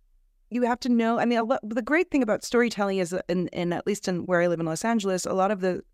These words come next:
live shows have a theme, you know, so you can tailor it to that. Sh-, um, but yeah, you do have to know who is there, uh, uh, age-wise, et cetera. You know, what story would really speak to this audience? And I have no audience that's gonna be filled with the exact same type of person, you know.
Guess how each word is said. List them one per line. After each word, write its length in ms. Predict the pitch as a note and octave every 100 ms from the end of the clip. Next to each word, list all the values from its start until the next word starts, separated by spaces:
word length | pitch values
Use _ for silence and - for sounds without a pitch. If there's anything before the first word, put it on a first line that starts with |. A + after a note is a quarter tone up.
| -
live 260 | F#3 F#3+ G3+
shows 240 | G3 E3+
have 160 | F3 E3
a 60 | -
theme, 420 | A#3 G3+ D#3 D#3+ E3+ _ _ _ _ -
you 140 | G3
know, 140 | E3+ D3+
so 180 | - G3+
you 140 | F3
can 280 | - F3 - - F3+
tailor 420 | - A3+ A3+ F#3+
it 180 | E3 -
to 140 | F3
that. 440 | D#3 E3+ D3 B2 - _ _ _ _ _ _ -
Sh-, 160 | - F#3+ -
um, 460 | F3 D#3+ D#3+ D#3 - _ _ _ _ _ -
but 180 | B3 B3+
yeah, 120 | D4
you 160 | B3 A#3
do 120 | C4+
have 120 | C4
to 200 | B3+ G#3
know 240 | G3+ G3+ F#3+
who 240 | G#3 G#3+
is 180 | G3 D#3
there, 500 | D#3 F#3 D#3 B2+ F3+ _ _ _ _ _ _ _
uh, 760 | F3+ E3+ E3+ D#3+ D3+ D#3+ C3 - - _ _ _ _ -
uh, 100 | F#2 -
age-wise, 1080 | D#3 - - - F#3+ F3+ F3 F#3 F3 E3+ E3+
et 100 | F#3
cetera. 400 | D#4 B3 C#3+ -
You 140 | F3+ E3+
know, 120 | G3+
what 200 | G3+ G#3
story 340 | - G3+ G3
would 200 | F#3+ F3+
really 180 | F#3 F3+
speak 320 | - - G3
to 100 | -
this 160 | F3+ F#3
audience? 520 | - - - - - -
And 140 | A3
I 40 | -
have 80 | C4+
no 200 | D#4+ C4+
audience 380 | A3+ - A3
that's 120 | F3+ -
gonna 100 | F3
be 80 |
filled 200 | E3+ D#3+
with 100 | D3
the 100 | D3+
exact 400 | D3 - B2+ -
same 140 | - -
type 200 | - -
of 120 | -
person, 460 | - - - - -
you 80 | E3+
know. 220 | D3+ -